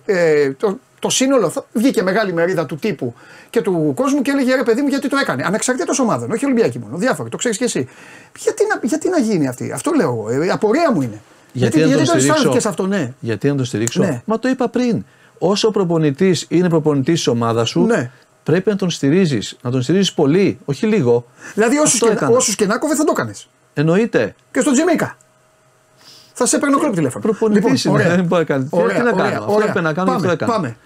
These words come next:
Speaker 1: Στα, ε, ιδιωτικά μιλήσατε;
Speaker 2: Καταρχήν έχει περάσει η ώρα.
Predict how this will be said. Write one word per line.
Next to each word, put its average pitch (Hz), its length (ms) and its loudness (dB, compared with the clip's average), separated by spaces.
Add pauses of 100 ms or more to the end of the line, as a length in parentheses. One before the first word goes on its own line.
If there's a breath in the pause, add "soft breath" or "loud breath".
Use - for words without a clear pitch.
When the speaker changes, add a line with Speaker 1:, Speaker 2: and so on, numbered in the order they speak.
Speaker 1:
Στα, - 280 -2
ε, 202 260 2
ιδιωτικά 214 420 2
μιλήσατε; 233 480 -2 (1120)
Speaker 2:
Καταρχήν 113 300 -2
έχει 127 120 -2
περάσει 127 320 -2
η - 20 -2
ώρα. 117 180 -6